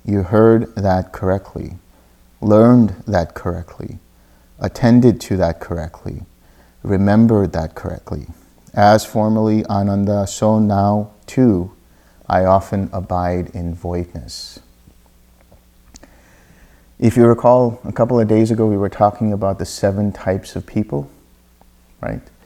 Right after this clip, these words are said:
One liberated by wisdom, one liberated both ways, and so on and so forth. Well, there's one more person, the eighth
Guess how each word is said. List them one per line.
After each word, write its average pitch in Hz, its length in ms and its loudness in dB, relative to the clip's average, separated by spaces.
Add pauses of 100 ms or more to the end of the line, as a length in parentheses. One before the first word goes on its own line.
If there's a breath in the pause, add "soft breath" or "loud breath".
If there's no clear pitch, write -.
(500 soft breath)
One 98 300 0
liberated 95 440 -2
by 92 180 -4
wisdom, 98 540 -6
one 92 220 -6
liberated 87 540 -8
both 101 280 -4
ways, 98 380 -4
and 90 100 -10
so 90 220 -8
on 92 140 -4
and 87 120 -8
so 92 180 -10
forth. - 440 -10 (800 soft breath)
Well, 110 180 -4
there's 107 300 0
one 110 320 2
more 110 280 2
person, - 600 -12 (880 soft breath)
the - 180 -6
eighth 113 480 0